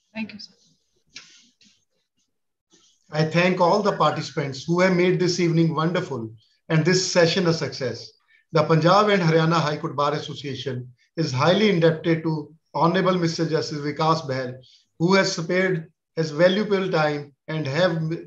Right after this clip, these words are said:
Speaker 2: been our constant support earlier as honorable member of this bar and now an honorable member of the bench. It is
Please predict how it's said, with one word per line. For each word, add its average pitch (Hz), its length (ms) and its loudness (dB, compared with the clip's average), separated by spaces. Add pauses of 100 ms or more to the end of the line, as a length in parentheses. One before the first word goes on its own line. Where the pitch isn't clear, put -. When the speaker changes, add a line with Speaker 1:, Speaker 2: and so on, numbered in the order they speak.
(440)
Speaker 2:
been 180 220 0
our 170 180 2
constant 175 520 0
support 190 400 0
earlier 170 520 -2 (300)
as 165 180 2
honorable 165 380 2
member 160 300 0
of 165 160 -2
this 156 160 -8
bar 147 400 -4 (260)
and 170 180 -2
now 160 460 -2 (160)
an 170 140 -4
honorable 175 420 0
member 160 540 -2
of 143 160 0
the 143 100 -6
bench. 120 420 -10 (760)
It 202 140 -2
is 208 220 -2